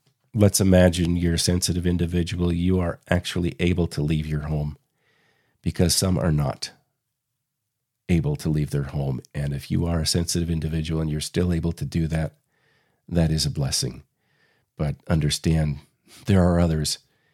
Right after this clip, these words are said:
who are not yet able to do that. Assuming you're able to leave your home, you want to go someplace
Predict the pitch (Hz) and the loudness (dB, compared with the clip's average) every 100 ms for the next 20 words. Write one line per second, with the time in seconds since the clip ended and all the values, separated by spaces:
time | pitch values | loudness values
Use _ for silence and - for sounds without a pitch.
0 | _ _ _ _ - 90 82 - - 82 | _ _ _ _ -2 0 0 -4 -4 0
1 | 82 76 - 80 71 - 76 71 - - | 2 2 -2 -2 -2 0 -2 0 -6 -10
2 | - 73 139 135 - _ _ _ _ _ | -4 -4 -2 -6 -8 _ _ _ _ _
3 | _ _ _ _ _ _ _ _ _ _ | _ _ _ _ _ _ _ _ _ _
4 | _ _ _ - - 135 123 113 107 107 | _ _ _ 0 6 10 10 8 8 6
5 | 104 - 95 98 90 92 87 127 113 101 | 4 4 2 4 4 2 4 4 4 4
6 | 95 90 90 92 90 98 - 87 - 90 | 4 2 2 2 2 2 2 -2 0 0
7 | 87 82 - | 2 2 -2